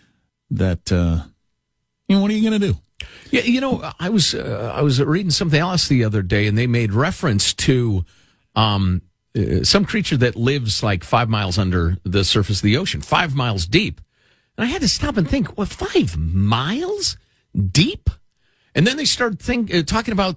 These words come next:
Speaker 2: I can't remember what the number was, but it was like, and then there are the things that happen a hundred miles deep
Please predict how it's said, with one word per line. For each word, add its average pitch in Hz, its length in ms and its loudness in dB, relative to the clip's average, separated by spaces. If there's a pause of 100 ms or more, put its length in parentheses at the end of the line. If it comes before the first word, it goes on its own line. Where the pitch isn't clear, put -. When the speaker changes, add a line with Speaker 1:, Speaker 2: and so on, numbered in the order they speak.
Speaker 2:
I 156 160 -8
can't 190 200 -4
remember 170 300 0
what 147 160 0
the 135 60 -2
number 165 240 2
was, 123 180 0
but 110 80 -2
it 127 40 0
was 123 360 -4
like, 147 220 0 (340)
and 143 120 6
then 294 180 0
there 120 260 0
are 110 60 -2
the 101 200 0
things 127 240 0
that 117 80 4
happen 143 220 0
a 127 60 2
hundred 202 260 0
miles 73 320 -4
deep - 300 -6